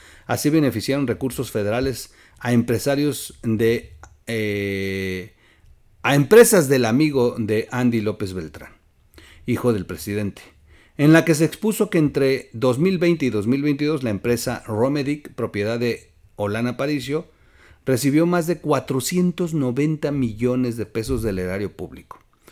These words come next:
De acuerdo con la investigación, este beneficio ocurrió gracias a la intermediación de los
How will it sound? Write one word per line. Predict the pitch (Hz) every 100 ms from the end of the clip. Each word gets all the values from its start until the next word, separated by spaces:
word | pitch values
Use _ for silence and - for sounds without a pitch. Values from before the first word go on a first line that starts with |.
| - - -
De | 131
acuerdo | 127 180 196 -
con | 151
la | 117
investigación, | 107 - 113 107 - 139 165 - - _ _ -
este | 131 185
beneficio | 160 117 110 139 160 147
ocurrió | 113 110 123 131
gracias | 135 139 147 131
a | 127
la | 139 -
intermediación | 127 120 101 101 101 95 - 117
de | 131
los | 113